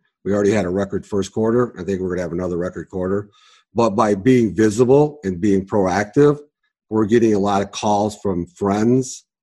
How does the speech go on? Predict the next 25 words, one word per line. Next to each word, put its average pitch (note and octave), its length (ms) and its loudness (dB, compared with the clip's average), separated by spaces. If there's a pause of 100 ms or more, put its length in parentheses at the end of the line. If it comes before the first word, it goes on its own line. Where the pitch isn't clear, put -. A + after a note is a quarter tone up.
of G2+ 160 -4
clients A#2+ 460 -2
and F2 180 -6
family A2 280 0
members F2+ 300 -4
of F2 120 -10
clients F#2 500 -6 (340)
that F#2+ 100 -4
have F#2+ 100 -4
not F#2+ 220 -2
heard A2+ 340 -2
from D#2 140 -12
people. D2 360 -14 (480)
They're F#2+ 160 -4
just G2 180 -6
looking G2+ 300 -8
for F#2+ 180 -6
a E2+ 60 -8
voice F#2+ 480 -2
or E2 180 -8
somebody F#2+ 360 -6
to F2 120 -6 (140)
bounce E2+ 300 -4
ideas F#2 440 -4
off E2 200 -6